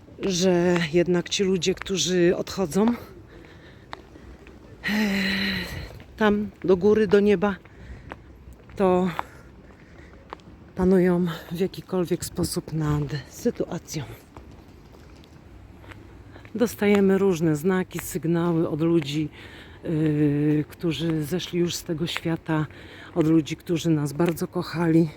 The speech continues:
I na pewno nie jeden, nie jedna z was na pewno takie sytuacje,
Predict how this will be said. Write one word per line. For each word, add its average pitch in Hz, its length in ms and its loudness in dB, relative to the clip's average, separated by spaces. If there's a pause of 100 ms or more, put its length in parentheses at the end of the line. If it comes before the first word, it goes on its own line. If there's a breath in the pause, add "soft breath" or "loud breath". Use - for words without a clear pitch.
(680 loud breath)
I 214 100 0
na 185 120 0
pewno 165 600 2 (100)
nie 175 400 4
jeden, 156 800 2 (440 loud breath)
nie 170 120 2
jedna 160 420 2
z 147 100 -8
was 156 420 -4 (1400 loud breath)
na 175 160 2
pewno 202 460 4
takie 180 320 -6
sytuacje, 165 840 -4